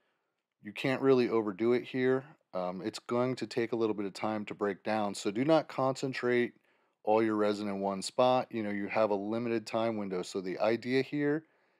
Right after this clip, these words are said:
get the resin down as fast as you can, get the fiberglass to break down, get it to conform to the part. You can see in the center, it's already starting to kind of, you know, stick to the tape. You can si-,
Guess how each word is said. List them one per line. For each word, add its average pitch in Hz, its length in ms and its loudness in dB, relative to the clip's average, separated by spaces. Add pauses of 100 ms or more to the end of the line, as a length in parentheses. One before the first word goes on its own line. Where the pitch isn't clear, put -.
(260)
get 107 240 -2
the 131 100 4
resin 127 360 4
down 110 280 2
as 98 140 -4
fast 104 400 2
as 113 100 -6
you 127 80 -4
can, 98 380 -6 (640)
get 120 200 2
the 131 80 2
fiberglass 110 680 4
to - 80 -8
break 98 380 -2
down, 117 420 0
get 107 160 0
it 104 100 -6
to - 60 -18
conform 101 480 -6
to - 100 -10
the 87 100 -8
part. 117 380 2 (1000)
You 113 80 -10
can 110 160 0
see 131 160 0
in 123 80 0
the 113 100 0
center, 127 380 2
it's 107 120 -2
already 107 400 4
starting 107 400 0
to 95 60 -10
kind 107 340 -2
of, 95 320 -2 (240)
you 104 80 -8
know, 92 140 -6
stick - 500 -4
to 98 100 -8
the 95 80 -8
tape. 131 340 0
You 98 60 -14
can 98 160 -8
si-, 107 260 -2